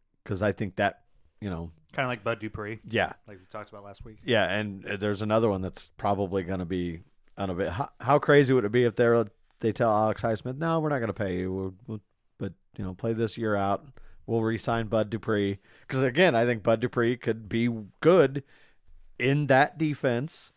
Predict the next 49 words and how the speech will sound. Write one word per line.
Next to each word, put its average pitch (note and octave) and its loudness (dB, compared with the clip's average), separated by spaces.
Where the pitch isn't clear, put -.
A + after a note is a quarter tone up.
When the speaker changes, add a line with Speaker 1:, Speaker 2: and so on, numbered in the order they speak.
Speaker 1:
with A2 -2
a B2 0
T A2 -6
J G2+ -2
Watt G2 0
on F#2 -4
the F2+ -6
other E2 -6
side. G2+ -6
Um, F2 -8
I'm A2 -2
not A2+ -2
just G#2+ -8
gonna G#2 -2
say F#2+ -4
anybody B2+ 4
can, F#2 -8
can G2 -6
do G2 -2
what F#2+ 0
Alex F#2 -4
Highsmith F#2+ -8
did, F2 -6
because A#2 0
Alex A#2+ 2
Highsmith A#2+ -2
has A#2 0
shown A2 -4
major G#2+ -2
improvements G#2 -4
every A2+ 0
year G#2+ -2
that G2 -4
he's F#2 -6
played. A2 -2
Speaker 2:
Yeah. D3 0
Speaker 1:
I A2+ 4
don't G2+ -2
know G2+ 2
that F2+ -2
he's D#2+ -10
gonna F2 -8
turn F2+ -6
into F2+ -6
a F2 -6
T G#2 -10
J F2+ -4
Watt A2 0
type, F#2+ -4